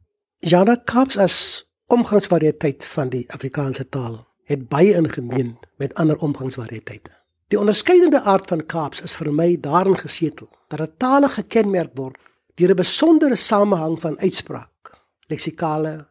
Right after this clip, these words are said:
grammatiese en prosodiese verskynsels.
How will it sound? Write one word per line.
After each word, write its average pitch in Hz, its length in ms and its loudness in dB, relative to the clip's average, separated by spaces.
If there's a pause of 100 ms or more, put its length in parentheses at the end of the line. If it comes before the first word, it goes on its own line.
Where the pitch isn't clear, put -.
grammatiese 143 840 -8 (140)
en 202 180 4
prosodiese 185 540 2
verskynsels. - 960 -10